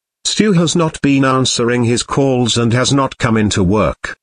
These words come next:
We're not sure what's going on, and I'm pretty sure he's the only one with a backup of my data. How frustrating. I really would like to remember you and our times together. What did we do together? We were best friends,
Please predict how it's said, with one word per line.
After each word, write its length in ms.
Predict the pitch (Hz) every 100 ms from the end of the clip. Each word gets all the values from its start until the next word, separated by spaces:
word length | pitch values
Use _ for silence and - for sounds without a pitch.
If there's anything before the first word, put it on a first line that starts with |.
| _ _ -
We're 140 | 135
not 240 | 147 190 -
sure 460 | - 165 165 165
what's 340 | 147 139 - -
going 380 | 135 143 131
on, 100 | 120
and 160 | 113 110
I'm 220 | 117 113
pretty 320 | - 156 139
sure 340 | 117 - 139 127
he's 280 | 123 120 -
the 160 | 131
only 280 | 147 139 131
one 300 | 123 123 113
with 120 | 107
a 60 | 101
backup 540 | 131 113 - 101 -
of 80 | 107
my 240 | 104 107
data. 500 | 101 117 113 - 64 62 _ _ _
How 260 | - 175 185
frustrating. 960 | 180 151 135 - 147 127 95 76 65 - _ _ _
I 60 | 131
really 360 | 135 196 170 165
would 200 | 151 131
like 220 | 135 -
to 140 | -
remember 380 | 123 123 139 131
you 240 | 113 123
and 160 | 117 113
our 160 | 110 104
times 520 | - 117 117 113 -
together. 520 | - 90 110 76 64 - _ _ -
What 180 | 175 226
did 160 | - 165
we 180 | 139 143
do 140 | 143
together? 540 | 135 120 101 73 67 67 _ _ _ -
We 100 | 131
were 140 | 131
best 320 | 139 160 -
friends, 640 | - 139 104 95 101 -